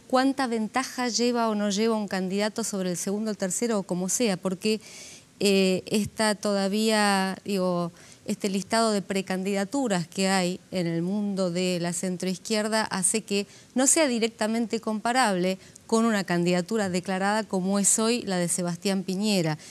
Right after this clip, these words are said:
Que por otra parte, y retomando algo que estabas diciendo,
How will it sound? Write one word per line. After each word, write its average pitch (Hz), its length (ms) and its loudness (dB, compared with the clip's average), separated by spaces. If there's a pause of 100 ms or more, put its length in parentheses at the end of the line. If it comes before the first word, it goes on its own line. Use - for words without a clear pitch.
(220)
Que 247 120 0
por 269 160 4
otra 277 180 2
parte, 339 300 0
y - 20 2
retomando 302 420 2
algo 311 140 -2
que 254 80 -2
estabas 277 240 -2
diciendo, 226 680 0